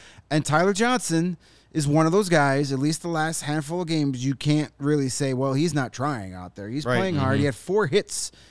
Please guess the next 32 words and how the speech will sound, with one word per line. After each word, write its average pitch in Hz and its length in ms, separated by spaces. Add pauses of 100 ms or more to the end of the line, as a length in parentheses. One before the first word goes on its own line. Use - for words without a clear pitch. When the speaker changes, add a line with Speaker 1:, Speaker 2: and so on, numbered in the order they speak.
(180)
Speaker 1:
in 117 100
this 120 160
game 113 200
Speaker 2:
He - 20
played 233 180
his 147 100
Speaker 1:
today, - 120
Speaker 2:
ass 123 100
Speaker 1:
too. 123 60
Speaker 2:
off 104 180
in 92 80
this 90 100
Speaker 1:
So, - 60
Speaker 2:
one. 85 220 (180)
No 131 140
Speaker 1:
so, 156 380
Speaker 2:
doubt. 147 100
Speaker 1:
you 156 80
know, 165 160
he's 185 200
a 214 60
guy 190 240
that 165 220
cares. 156 420
He's 127 140
a 127 40
guy, 139 260
he's 135 160
a 131 40
veteran 165 480
that 143 180
knows 139 520